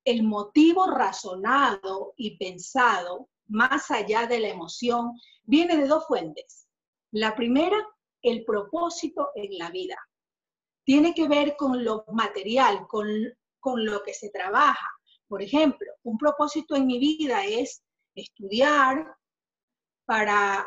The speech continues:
alcanzar, eh, la gerencia en una empresa, hacer carrera dentro de una empresa, o estudiar, o sencillamente poner mi empresa, mi emprendimiento, ¿verdad?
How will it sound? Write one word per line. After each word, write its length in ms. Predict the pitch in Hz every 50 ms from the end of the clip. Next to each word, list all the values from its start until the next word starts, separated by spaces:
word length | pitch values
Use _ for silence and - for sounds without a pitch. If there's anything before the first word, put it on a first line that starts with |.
| -
alcanzar, 920 | 226 208 202 202 - - 196 196 196 190 - - 254 240 240 247 247 247 247
eh, 500 | 247 233 220 214 202 196 190 190 190 -
la 320 | - 226 226 208 202 196 196
gerencia 840 | - 214 196 214 254 302 311 311 302 - - - 262 247 247 254 247
en 80 | 240 240
una 160 | 240 240 233
empresa, 680 | 226 - - 294 285 269 247 - - 285 262 269 277 - -
hacer 340 | - - - 247 240 254
carrera 460 | - 269 226 - - 262 302 311 277 254
dentro 240 | 247 247 240 262
de 40 | 247
una 100 | 247 254
empresa, 580 | 247 233 - 294 277 240 240 - - 254 - - - - _ _ _ _
o 460 | - 233 247 277 302 370 - - - _ _
estudiar, 1000 | - 269 269 262 - - 330 330 339 339 339 359 330 277 262 254 262 277 302 339 - - _ _ _ -
o 120 | 240 240
sencillamente 680 | 240 262 254 240 - 269 285 294 277 294 294 285 330 330
poner 340 | - 240 233 240 240 247 269
mi 140 | 294 330 330
empresa, 560 | 320 320 - 262 262 269 269 269 - 254 226
mi 220 | 220 233 294 403 453 - -
emprendimiento, 1120 | 302 302 302 285 277 302 311 254 240 233 226 226 240 254 269 240 196 185 185 - - - _ _ _ - -
¿verdad? 240 | - - 339 359 -